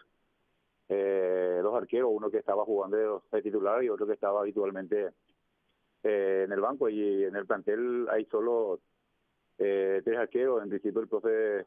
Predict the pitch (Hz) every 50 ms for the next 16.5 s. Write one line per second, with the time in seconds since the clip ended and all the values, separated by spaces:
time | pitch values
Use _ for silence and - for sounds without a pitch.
0 | _ _ _ 104 98 98 98 95 - - 104 101 104 101 123 113 101 95 95 104
1 | 117 107 101 104 101 95 104 104 101 - - 101 95 127 123 - 123 107 101 95
2 | - - 113 110 104 101 104 110 107 101 104 98 110 110 113 117 101 101 107 117
3 | 117 107 107 107 104 113 110 - 117 104 104 113 110 104 117 107 117 117 104 101
4 | 98 101 107 113 107 92 101 104 110 113 - _ _ _ _ _ _ _ _ _
5 | _ _ _ _ _ _ _ - 120 120 120 120 120 117 117 123 131 123 127 143
6 | 131 117 - 139 147 165 175 160 143 135 131 123 120 117 113 113 113 110 107 104
7 | 101 101 98 92 - - - - - - - _ _ _ 120 117 113 107 107 113
8 | - - - 113 107 104 107 110 110 120 117 - 139 117 - 127 120 139 131 -
9 | - 104 110 113 120 120 - _ _ _ _ _ _ _ _ _ _ _ - 123
10 | 120 117 117 - 127 107 - 127 113 123 127 117 113 117 117 123 127 127 123 107
11 | 120 120 107 - 113 117 120 120 123 117 110 - - - _ _ _ _ - -
12 | 104 107 110 107 104 104 101 98 95 - - _ _ _ _ _ _ _ _ _
13 | - 107 110 110 101 123 120 120 120 120 120 117 117 113 113 110 110 104 101 98
14 | 101 104 101 113 120 - 117 113 113 117 123 104 - 110 107 104 120 120 117 120
15 | 131 123 - - 117 113 117 120 117 120 123 117 - 123 113 131 120 - 107 101
16 | 107 113 117 117 - 113 104 98 117 113